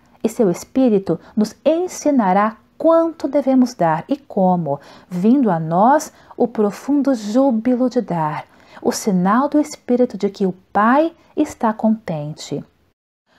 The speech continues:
Parte oito. A graça de Deus proveniente da oferta tem como resultado a verdadeira unidade e igualdade de todos os santos.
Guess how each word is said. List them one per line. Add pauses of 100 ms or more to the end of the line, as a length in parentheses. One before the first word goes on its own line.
(180)
Parte
oito. (220)
A
graça
de
Deus
proveniente
da
oferta (320)
tem
como
resultado (300)
a
verdadeira
unidade (200)
e
igualdade
de
todos
os
santos.